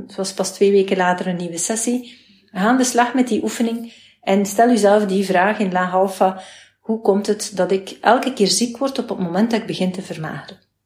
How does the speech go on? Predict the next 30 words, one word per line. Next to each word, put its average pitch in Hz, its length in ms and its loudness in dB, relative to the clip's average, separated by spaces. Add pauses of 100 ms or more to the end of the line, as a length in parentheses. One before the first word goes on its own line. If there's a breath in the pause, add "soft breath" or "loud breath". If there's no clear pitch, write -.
(800)
En 185 100 -2
ik 196 80 4
kom 180 200 2
terug 185 220 -2
in 220 100 4
de 190 60 2
volgende 190 380 2
sessie 208 380 0
en 180 80 -2
die 170 100 -8
zegt 190 220 -2
tegen 175 240 -6
mij, 180 320 -6 (800 loud breath)
"Ik - 200 -2
weet 202 460 0
wat 190 140 2
dat 185 160 0
de 202 60 -4
reden 170 300 0
is. 180 340 -4
Ik 196 180 -6
heb 196 300 0
een 190 160 2
herinnering 175 520 2
gekregen 226 680 0
in 208 200 -2
zo'n 196 200 0
oefening," 202 380 -2
zegt 214 240 -4
hij. 208 240 -4